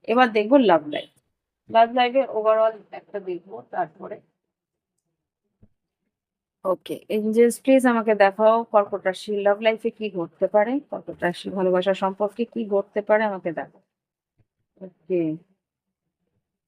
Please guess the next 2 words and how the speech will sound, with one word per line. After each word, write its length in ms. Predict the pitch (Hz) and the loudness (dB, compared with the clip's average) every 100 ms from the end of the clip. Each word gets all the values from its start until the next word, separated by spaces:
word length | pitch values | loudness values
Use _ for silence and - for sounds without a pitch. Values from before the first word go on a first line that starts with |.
| _ _ _ _ _ _ _ _ _ _ _ _ _ _ _ _ | _ _ _ _ _ _ _ _ _ _ _ _ _ _ _ _
Self 380 | - - 262 262 262 | -10 6 6 6 2
love, 320 | 247 254 | 2 2